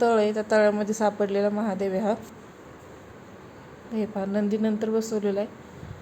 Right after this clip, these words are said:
आणि पूर्ण हे दगडी बांधकाम आहे. आतमध्ये गाभाऱ्यातलं तर नाही घेता आलं, पण तर गाभाऱ्याच्या बाहेरचं हे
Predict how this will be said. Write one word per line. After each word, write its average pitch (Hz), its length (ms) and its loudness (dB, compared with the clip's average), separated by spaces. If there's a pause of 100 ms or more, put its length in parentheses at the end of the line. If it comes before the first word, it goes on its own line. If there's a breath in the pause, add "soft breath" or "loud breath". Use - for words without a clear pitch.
(200)
आणि 202 100 -4
पूर्ण 262 400 2
हे 262 400 6 (280)
दगडी 233 340 4
बांधकाम 214 440 0
आहे. 220 80 -4 (880)
आतमध्ये 220 440 2
गाभाऱ्यातलं 226 600 2
तर 233 60 0
नाही 240 200 -2
घेता 254 280 -2
आलं, 208 160 -2
पण 214 480 -2 (120)
तर 220 120 2
गाभाऱ्याच्या 220 480 2
बाहेरचं 214 420 0
हे 208 180 0